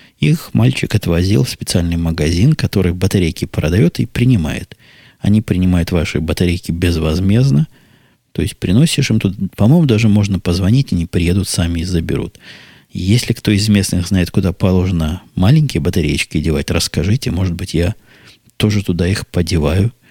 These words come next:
как порядочный. Ну всё, я как-то много сегодня проговорил, и да, минут сорок семь, наверное, в такое позднее время, три тридцать уже,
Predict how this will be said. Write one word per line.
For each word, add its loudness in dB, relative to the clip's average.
как -8
порядочный. -4
Ну 4
всё, 0
я 0
как-то -2
много 4
сегодня 0
проговорил, 0
и -2
да, -2
минут -2
сорок -4
семь, 0
наверное, 0
в -20
такое -2
позднее 0
время, 0
три -2
тридцать -4
уже, 0